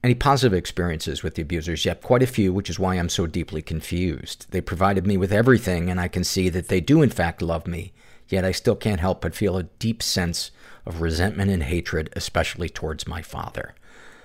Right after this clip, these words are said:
Who wouldn't feel resentment and hatred at somebody? I mean, imagine yourself telling a child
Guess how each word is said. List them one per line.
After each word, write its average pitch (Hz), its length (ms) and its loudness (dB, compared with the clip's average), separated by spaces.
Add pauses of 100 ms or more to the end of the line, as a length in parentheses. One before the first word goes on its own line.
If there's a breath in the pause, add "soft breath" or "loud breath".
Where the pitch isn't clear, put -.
(680 loud breath)
Who 247 300 0
wouldn't 110 760 2
feel 85 380 -2
resentment 80 580 -2 (140)
and 78 140 0
hatred 80 520 -4 (360)
at 87 160 -4
somebody? 87 560 -2 (600)
I - 60 0
mean, 135 200 4
imagine 135 540 2
yourself 110 760 0 (500)
telling 87 400 -2 (840)
a - 60 -8
child - 480 -4